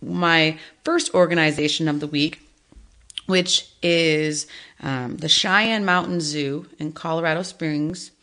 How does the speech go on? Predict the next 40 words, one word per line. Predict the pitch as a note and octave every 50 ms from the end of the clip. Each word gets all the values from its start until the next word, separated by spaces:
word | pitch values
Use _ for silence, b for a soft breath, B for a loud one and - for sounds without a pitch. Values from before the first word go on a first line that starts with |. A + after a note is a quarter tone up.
| _ _
Colorado. | - - D3 D#3+ G3+ A3 G3+ F3+ F3+ F#3 F#3+ A3+ A#3
Yay! | C#4 C4+ B3+ B3+ B3+ B3 A#3+ B3 B3 B B B B B B B B B _ _ _ -
And | A3+ B3
the | C4
reason | C#4 D4+ E4 C#4+ E4 D4+
I | C#4+
wanna | C4+ B3 A#3 A3
highlight | - - G3 F#3+ G3+ G#3+ G#3+ G#3+ - -
Cheyenne | - G3 F#3 F3+ F3 E3+ E3+
Mountain | E3+ D#3+ D#3+ - D#3+
Zoo, | D3 - D3+ D3
'cause | - -
they | F3 E3
do | E3+ F3+ F3 - - - _ _ -
an | E3+ E3
incredible | D#3 E3 D#3+ - - - G#3+ G3+ F#3+ F3 E3+ D#3+ D3+
amount | D3 C#3+ C#3 C#3 C3+
of | C3+
work. | C3 B2+ B2+ C3 B2+ - - -
Um, | D3 C3+ B2+ C#3 D3 - -
please | - - A#3 A3+ A3
check | A3+ - - E3+ - -
them | D3+ C#3+
out | C#3 C#3 C#3 C#3+ - -
at | C3+ C3 -
C | - - - - - G3 G3 F#3+ G3 G3 - - -
M | E3 E3 E3 D#3+ D#3+ D#3+ D#3+ F#3 - - D#3+
Z | D3 C3+ C#3 D3+ E3+ - -
O | D#3 D3+ D3
O | - D3+ D3 D3
dot | C#3+ C#3+ C3+ C3 -
org. | C#3 C#3+ C#3 C3+ C3+ C3+ C3 C#3
Of | - - - _ _ -
course, | - - D3+ D3
they're | - - D3
on | C#3 C#3 C3+
Facebook. | C3+ D3 C#3 C3+ C3+ - - C#3 C3+ C3 - - B B B B B B B B B B
But | B F#3 F3+ - - - _ - -
these | - G#3+ A3+ B3+ B3+ A3+
guys | - F#3+ E3+ D#3+ D3 C#3+ C#3 C#3 C#3 C#3 - -